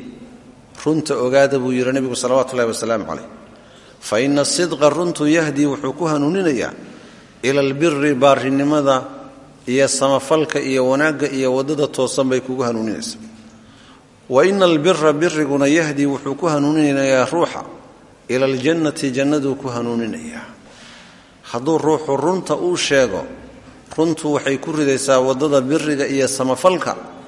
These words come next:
Biriga iyo samafalka iyo wanaagguna waxay ku ridayaan ruuxaas mustaqbalkiisa iyo ma'wigiisa iyo meesha uu ku dambaynayaa inay janno noqoto.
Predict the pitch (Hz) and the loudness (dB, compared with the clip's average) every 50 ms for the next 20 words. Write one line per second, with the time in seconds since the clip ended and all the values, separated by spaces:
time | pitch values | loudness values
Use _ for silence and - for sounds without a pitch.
0 | - - - - - - - - 95 101 127 175 185 185 180 170 170 147 143 151 | -20 -20 -20 -20 -20 -20 -20 -16 -8 -2 -2 0 0 0 0 0 0 2 2 2
1 | 147 131 143 - 143 139 139 131 - - 165 - - - 151 131 139 139 135 131 | 2 0 0 0 0 0 0 0 0 0 -2 0 -2 -2 -2 -2 0 0 0 0
2 | 131 139 151 165 160 147 127 143 139 139 135 131 117 - 127 135 127 - - 208 | 0 0 0 0 0 0 0 0 0 0 0 0 0 0 -2 -2 -2 -4 -4 -4
3 | 208 208 196 165 160 147 139 127 110 95 78 - - - - - - - - - | -2 -2 0 0 2 2 2 2 0 0 -2 -8 -12 -16 -18 -20 -20 -20 -20 -20
4 | - - - - - 156 147 - - 143 139 127 - - - - 147 139 139 139 | -20 -20 -10 -4 0 0 0 2 4 4 4 4 2 -2 -6 -4 -2 -2 -2 -2
5 | - - 165 147 139 135 135 135 127 - - 151 143 131 - - 139 131 123 - | 0 0 0 0 0 0 -2 -2 -2 -4 -6 -6 -4 -4 -2 0 0 0 0 -2
6 | - - - - - - - - - - - - - 101 113 127 135 143 165 180 | -6 -14 -18 -20 -20 -20 -20 -20 -20 -20 -20 -12 -8 -4 -2 -2 0 0 0 0
7 | 185 180 170 175 165 165 170 156 - - 151 147 139 147 160 160 147 - 151 139 | 0 0 -2 -2 -2 -4 -4 -6 -4 -2 -2 0 0 0 0 0 0 -2 -2 -2
8 | 139 139 139 - 165 143 139 143 135 131 139 139 131 131 127 123 139 135 127 123 | -2 -4 -6 -6 -6 -4 -2 -2 0 0 0 -2 0 0 -2 -2 -2 -2 -4 -4
9 | - - 120 120 120 107 90 80 78 82 - - | -4 -4 -4 -4 -4 -4 -4 -6 -8 -10 -12 -12